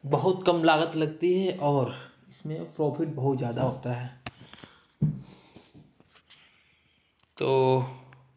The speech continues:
digitally कोई भी product अगर आप बनाते हो तो उसमें एक बार लागत आती है, लेकिन आप बार बार उसे sale कर सकते हो। या कोई course हो गया,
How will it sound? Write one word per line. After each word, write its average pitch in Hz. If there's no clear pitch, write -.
digitally 151
कोई 170
भी 170
product 147
अगर 139
आप 139
बनाते 131
हो 123
तो 143
उसमें 156
एक 151
बार 147
लागत 131
आती 131
है, 151
लेकिन 147
आप 139
बार 135
बार 127
उसे 127
sale 123
कर 120
सकते 127
हो। 135
या 143
कोई 139
course 139
हो 131
गया, 131